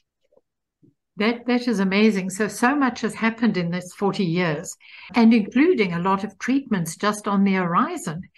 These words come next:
Sonia, let's go back to you to ask,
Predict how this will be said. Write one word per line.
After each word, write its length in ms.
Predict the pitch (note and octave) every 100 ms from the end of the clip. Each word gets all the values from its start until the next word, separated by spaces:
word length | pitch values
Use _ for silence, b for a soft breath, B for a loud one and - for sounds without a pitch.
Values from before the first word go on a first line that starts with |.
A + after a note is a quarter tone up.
| B B B
Sonia, 760 | B - F4 G4 A#3 D#3 A3 - _
let's 220 | B3 D#4+
go 160 | - G4+
back 240 | D4+ C#4+
to 120 | - A#3+
you 260 | A#3+ A3
to 180 | A3 A3 A3
ask, 320 | G#3 G#3